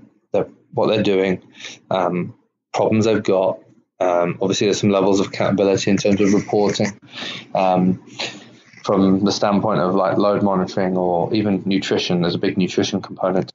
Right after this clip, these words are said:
the S and C's work over here in terms of catering and, and getting food in on the road, uh, budget management.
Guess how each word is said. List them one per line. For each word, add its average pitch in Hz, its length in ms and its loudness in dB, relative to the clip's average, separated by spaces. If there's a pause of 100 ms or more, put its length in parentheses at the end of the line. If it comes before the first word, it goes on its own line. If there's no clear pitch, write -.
the 98 60 0
S - 140 0
and 95 100 0
C's 90 220 2
work 92 240 2
over 90 160 2
here 92 180 2
in 90 100 2
terms 95 260 0
of 92 160 0 (320)
catering 104 420 0
and, 90 240 -12
and 101 140 2
getting 95 260 2
food 110 240 0
in 92 120 2
on 92 100 2
the 90 100 2
road, 101 360 0 (200)
uh, 104 140 -6 (520)
budget 101 340 -2
management. 90 400 -4